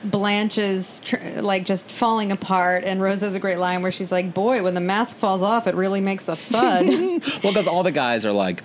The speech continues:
Speaker 2: you know, splooging over Dorothy and like, "What's your pleasure?" And she says something like, "Clive Davis, I'm naked on a beach," or something. I don't know what she said.
Speaker 1: Yeah.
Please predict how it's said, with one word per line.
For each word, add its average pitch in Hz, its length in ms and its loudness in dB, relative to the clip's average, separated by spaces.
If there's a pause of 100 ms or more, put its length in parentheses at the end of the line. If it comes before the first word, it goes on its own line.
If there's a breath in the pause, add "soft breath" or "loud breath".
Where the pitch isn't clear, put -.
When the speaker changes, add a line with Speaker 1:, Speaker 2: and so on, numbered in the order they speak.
(160 loud breath)
Speaker 2:
you 127 100 0
know, 110 80 2
splooging 101 680 0
over 87 200 0
Dorothy 90 400 0
and 87 160 -2
like, 95 180 0
"What's 226 240 0
your 220 120 0
pleasure?" 214 480 0
And 92 120 -2
she 101 120 -2
says 95 180 -4
something 104 240 -2
like, 92 220 0
"Clive 233 400 0
Davis, 165 480 0
I'm 147 320 0
naked 190 300 0
on 180 140 0
a 147 60 -2
beach," 156 300 0
or 98 60 -2
something. 82 300 -2
I 71 40 -2
don't 90 80 0
know 78 60 -2
what - 100 -4
she - 100 -4
said. - 240 -2
Speaker 1:
Yeah. - 160 0